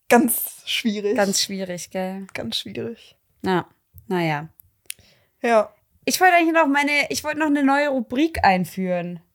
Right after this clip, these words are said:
Speaker 1: Okay.
Speaker 2: Ähm, wo wir uns auch immer wieder über Hörerrückmeldungen freuen. Das ist nämlich auch gleichzeitig so ein bisschen mein Lieblingswitz.
Speaker 1: Ich weiß nicht, was jetzt kommt.
Speaker 2: Hä?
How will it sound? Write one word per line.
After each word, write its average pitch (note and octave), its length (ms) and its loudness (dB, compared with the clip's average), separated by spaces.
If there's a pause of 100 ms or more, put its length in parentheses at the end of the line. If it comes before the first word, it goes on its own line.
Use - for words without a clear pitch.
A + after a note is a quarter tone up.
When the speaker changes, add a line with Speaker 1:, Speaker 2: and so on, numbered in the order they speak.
(180)
Speaker 1:
Okay. C4+ 320 -2 (1300)
Speaker 2:
Ähm, A#3 640 4
wo A3+ 240 -4
wir A#3+ 80 -2
uns A#3 100 -2
auch B3 140 0
immer C4 180 0
wieder A#3 200 0
über A3 200 0 (100)
Hörerrückmeldungen G#3 1080 2
freuen. G#3 600 2 (520)
Das A3+ 160 2
ist A#3 140 -2
nämlich B3 240 0
auch A3+ 260 4
gleichzeitig A3+ 640 -6 (580)
so - 100 -2
ein A3+ 60 2
bisschen A3+ 200 0
mein G#3+ 180 4
Lieblingswitz. F#3 920 -6 (2500)
Speaker 1:
Ich G#3+ 100 -12
weiß A3+ 180 -6
nicht, A3+ 160 -10
was A#3 140 -6
jetzt A#3 160 -16
kommt. G#3 400 -10 (420)
Speaker 2:
Hä? A3 320 4